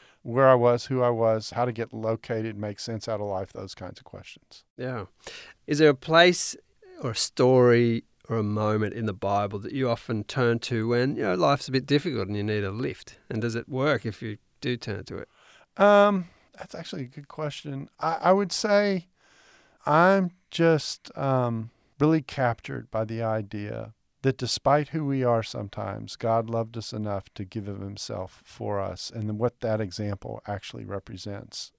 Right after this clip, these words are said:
Speaker 1: in a world full of difficult situations. I've never gotten over what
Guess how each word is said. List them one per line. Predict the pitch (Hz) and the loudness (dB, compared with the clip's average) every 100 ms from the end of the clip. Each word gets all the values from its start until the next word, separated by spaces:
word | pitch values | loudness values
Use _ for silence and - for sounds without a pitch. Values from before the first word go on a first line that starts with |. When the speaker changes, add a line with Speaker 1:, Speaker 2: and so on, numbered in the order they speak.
| - | -10
Speaker 1:
in | 113 | -8
a | 101 101 | -8 -10
world | 120 117 120 110 101 | -14 -6 -2 -2 -4
full | - 101 98 | -10 -8 -8
of | 92 _ _ | -10 _ _
difficult | 131 - 113 101 | -4 -4 -8 -12
situations. | - - - 98 104 - 117 113 - _ _ _ _ _ _ _ _ | -12 -14 -10 -10 -10 -12 -14 -16 -18 _ _ _ _ _ _ _ _
I've | 135 131 | -2 0
never | 151 165 190 | 2 2 2
gotten | 156 147 143 135 | 2 4 4 2
over | 127 127 127 127 120 120 _ _ _ _ _ | 2 2 2 0 -2 -4 _ _ _ _ _
what | 127 123 | 2 2